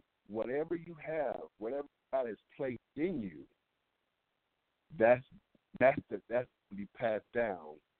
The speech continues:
to the, to the, the children you have now. And as men, we have to understand that we, we, we, we're not inadequate. We're just, um, I can't think of the, I can't think of the word. We're not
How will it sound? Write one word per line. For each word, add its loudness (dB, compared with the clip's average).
to 4
the, 2
to 0
the, -2
the -2
children 6
you 2
have 6
now. 2
And 8
as 6
men, 8
we 2
have 2
to -6
understand 2
that 2
we, 2
we, 4
we, 2
we're 8
not 6
inadequate. 4
We're 4
just, 4
um, -4
I 0
can't 4
think -2
of 2
the, 4
I 0
can't 4
think 2
of 6
the 8
word. 8
We're 4
not 8